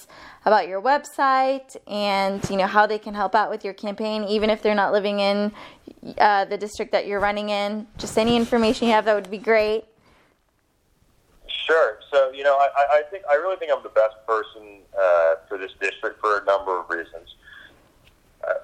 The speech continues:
Speaker 2: first is, you know, my message is a message that really appeals to everybody and speaks to, to everybody, and the issues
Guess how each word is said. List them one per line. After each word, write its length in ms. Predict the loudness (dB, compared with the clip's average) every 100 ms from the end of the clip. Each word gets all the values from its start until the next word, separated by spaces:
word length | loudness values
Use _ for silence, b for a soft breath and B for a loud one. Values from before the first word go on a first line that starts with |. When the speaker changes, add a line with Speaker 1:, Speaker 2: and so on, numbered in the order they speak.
| -6 -4
Speaker 2:
first 280 | -2 -4 -2
is, 280 | -2 -2 -4 -14 -20 _ _ _ _ _ _ -20 -20 -20 -20 -20 _
you 60 | -2
know, 120 | -2 -2
my 140 | -4
message 460 | -2 -2 -4 -12 -14
is 80 | -10
a 60 | -2
message 440 | -2 -2 -6 -14 -2
that 320 | -2 -2 -6 _ _
really 360 | -6 -2 -2 -4
appeals 480 | -8 -8 -4 -6 -8 -20 -10
to 560 | -8 -6 -8 -12 -12 -2 -2
everybody 580 | -2 -6 -2 -2 -2 -10 -16 -8
and 100 | -8 -8
speaks 240 | -14 -14 -14 -12
to, 500 | -6 -6 -6 -10 -16 -16 0
to 60 | 0
everybody, 360 | 0 0 0 0 -2 -2
and 120 | -2
the 140 | -10 -10
issues 420 | -10 -8 -8 -4